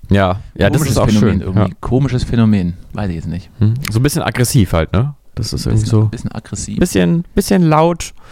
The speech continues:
Speaker 1: bisschen, bisschen viel Energie,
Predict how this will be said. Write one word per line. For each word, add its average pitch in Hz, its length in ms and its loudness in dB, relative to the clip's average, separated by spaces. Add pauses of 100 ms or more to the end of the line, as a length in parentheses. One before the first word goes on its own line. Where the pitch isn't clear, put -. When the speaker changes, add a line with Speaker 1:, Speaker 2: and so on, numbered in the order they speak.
(1040)
Speaker 1:
bisschen, 156 440 0 (640)
bisschen 156 300 2
viel 123 180 2
Energie, 101 560 2